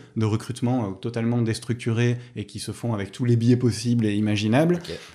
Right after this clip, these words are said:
Speaker 1: Euh, mais la, beaucoup de startups ont réussi à surmonter ça en se disant, « En fait, on doit recruter tellement de monde en tellement peu de temps pour réussir notre passage à l'échelle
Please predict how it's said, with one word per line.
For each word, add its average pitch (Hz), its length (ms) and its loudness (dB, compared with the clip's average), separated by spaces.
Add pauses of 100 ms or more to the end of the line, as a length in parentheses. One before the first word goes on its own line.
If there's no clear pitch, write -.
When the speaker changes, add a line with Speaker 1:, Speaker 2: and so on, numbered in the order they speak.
Speaker 1:
Euh, 110 200 0
mais 135 400 6
la, 107 320 0
beaucoup 117 240 0
de 131 60 -8
startups 127 560 -4
ont 110 140 -6
réussi 110 360 0
à 101 60 -2
surmonter 107 400 -4
ça 156 320 -4
en 110 100 -6
se 104 60 -6
disant, « 127 320 -2 (120)
En 110 60 -8
fait, 127 160 -8
on 113 60 -4
doit 98 140 -4
recruter 110 340 -10
tellement 123 340 -2
de 120 60 2
monde 120 340 0
en 101 120 -6
tellement 104 280 -4
peu 117 140 -2
de 120 60 -6
temps 123 260 -6 (280)
pour - 300 -12 (420)
réussir 143 840 -2
notre 110 240 -2
passage 110 340 0
à 107 40 -2
l'échelle 147 420 -2